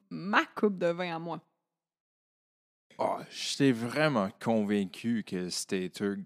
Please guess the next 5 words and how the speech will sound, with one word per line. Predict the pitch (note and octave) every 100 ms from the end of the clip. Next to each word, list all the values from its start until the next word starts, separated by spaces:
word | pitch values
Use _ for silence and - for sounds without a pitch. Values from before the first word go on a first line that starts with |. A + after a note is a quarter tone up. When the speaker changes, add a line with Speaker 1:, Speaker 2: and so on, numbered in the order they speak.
| - -
Speaker 2:
deux | G#2+ G2+ A#2 A#2
gars | G2 G#2+ G#2 G2+
dégueulasses. | G2 G2+ G2+ G2 F2+ E2+ F2 F2 F2 - - - _ _ _ _ _ - F#2+
Mais |
finalement | - G#2 G2+ F#2 F2+ G#2